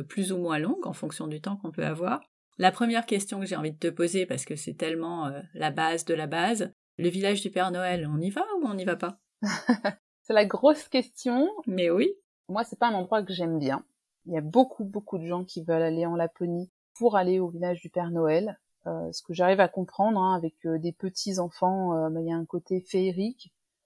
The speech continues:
Speaker 2: Euh, je sais qu'il y a des familles qui, euh, qui sont contents et d'autres qui sont déçus.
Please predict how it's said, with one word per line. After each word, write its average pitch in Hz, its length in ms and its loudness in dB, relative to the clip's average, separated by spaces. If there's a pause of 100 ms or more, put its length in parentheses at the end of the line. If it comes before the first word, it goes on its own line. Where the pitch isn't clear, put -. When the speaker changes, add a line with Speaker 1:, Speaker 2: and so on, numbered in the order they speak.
(280)
Speaker 2:
Euh, 180 240 4
je 180 120 -4
sais 220 180 0
qu'il 214 160 2
y - 20 2
a 196 40 4
des 190 60 0
familles 202 420 2
qui, 185 480 -2
euh, 170 200 4
qui - 140 -8
sont 196 120 -2
contents 185 360 0 (260)
et 185 140 2
d'autres 190 400 -6
qui - 60 -14
sont - 240 -6
déçus. 196 460 -2